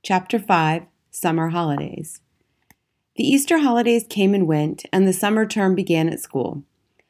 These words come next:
My grandmother and I had already planned to take our summer holiday in Norway, and we talked about almost nothing else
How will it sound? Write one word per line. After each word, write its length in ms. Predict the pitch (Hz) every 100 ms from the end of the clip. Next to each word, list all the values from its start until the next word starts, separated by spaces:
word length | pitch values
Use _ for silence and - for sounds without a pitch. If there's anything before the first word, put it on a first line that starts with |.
| _ _
My 80 | 202
grandmother 480 | 208 240 277 294 320
and 100 | 269
I 140 | 185
had 120 | 175 -
already 240 | 190 208
planned 320 | 240 208 170 165
to 80 |
take 240 | 160 180 160
our 140 | 151
summer 320 | 156 165 180
holiday 420 | 196 165 160 160 165
in 120 | 202
Norway, 500 | 247 196 156 95 - _ - _
and 120 | - 175
we 80 |
talked 340 | 175 185 185 190
about 260 | 160 156
almost 380 | - 160 147 147
nothing 440 | 180 185 190 233 -
else 400 | 175 160 156